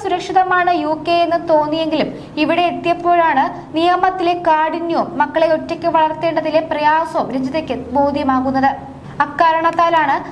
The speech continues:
സുഹൃത്തുക്കളിൽ ഒരാൾ വീട് വാങ്ങുന്ന കാര്യം പറയുമ്പോൾ അതിനടുത്ത് തനിക്ക് താമസിക്കണമെന്നും മക്കളെ കൊണ്ടുവന്നാൽ അടുത്ത് ആരെങ്കിലും ഉണ്ടല്ലോ എന്ന സമാധാനത്തോടെ കഴിയാമല്ലോ എന്നുമൊക്കെ രഞ്ജിത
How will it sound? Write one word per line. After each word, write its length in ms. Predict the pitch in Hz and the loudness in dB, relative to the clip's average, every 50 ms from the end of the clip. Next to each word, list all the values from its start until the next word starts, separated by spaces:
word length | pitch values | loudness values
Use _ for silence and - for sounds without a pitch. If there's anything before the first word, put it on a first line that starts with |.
| - - - | -14 -8 0
സുഹൃത്തുക്കളിൽ 580 | - 415 415 427 427 427 453 453 440 440 453 427 427 | 2 4 4 4 2 0 -4 0 0 0 2 2 2
ഒരാൾ 180 | 403 403 403 403 392 339 | 2 2 2 2 0 -2
വീട് 220 | 320 339 349 381 381 392 | -2 -2 0 2 2 2
വാങ്ങുന്ന 320 | 370 349 359 349 349 359 349 349 | 2 2 0 -2 -2 -2 0 2
കാര്യം 240 | 349 339 330 349 339 - | 2 2 2 -2 -2 0
പറയുമ്പോൾ 440 | 349 320 294 311 311 311 302 302 202 - - - - - - 277 | 0 0 0 -2 -4 -2 0 -2 -2 -2 -4 -10 -6 0 0 2
അതിനടുത്ത് 480 | 285 330 330 320 311 311 330 311 392 392 | 2 2 0 2 2 0 0 -4 -2 0
തനിക്ക് 320 | 370 339 330 339 339 370 370 370 | 0 -2 -2 -4 -4 -4 0 0
താമസിക്കണമെന്നും 1120 | 320 302 311 311 311 339 - - 359 339 349 - - 349 339 339 339 339 330 311 285 302 285 - - - - - 339 | 2 2 0 -2 -2 -4 -4 -2 -4 -4 -4 -4 -4 -2 -2 0 0 0 0 0 0 -2 -2 -4 -8 -12 -8 -2 -2
മക്കളെ 320 | 359 370 - - 403 403 415 403 381 | -2 0 2 2 2 2 2 0 0
കൊണ്ടുവന്നാൽ 640 | 359 339 349 349 381 403 392 370 349 339 311 214 - - - - - - 294 | 0 0 0 0 0 2 2 0 0 0 -2 -2 -4 -6 -14 -12 -4 0 0
അടുത്ത് 300 | 311 311 - - - 359 339 - | 0 0 -2 -4 0 0 2 2
ആരെങ്കിലും 400 | - 302 349 339 339 349 349 302 320 | 2 0 -2 -2 -2 -2 -2 -2 -2
ഉണ്ടല്ലോ 320 | 311 311 339 349 349 349 349 330 | 0 0 0 2 2 2 2 2
എന്ന 140 | 330 339 339 339 | -2 -4 -4 -4
സമാധാനത്തോടെ 680 | 330 311 330 330 330 349 339 339 339 339 339 320 311 330 311 320 | -2 0 0 2 2 2 0 0 0 0 0 2 2 0 0 0
കഴിയാമല്ലോ 560 | 311 302 311 320 339 349 349 349 339 339 339 339 330 | 0 0 2 2 2 2 2 0 2 2 2 2 0
എന്നുമൊക്കെ 400 | 311 339 320 311 - - 277 220 247 | 0 -2 -2 -2 -2 -2 -2 -2 -2
രഞ്ജിത 280 | 294 285 285 302 277 | -2 -2 -2 0 0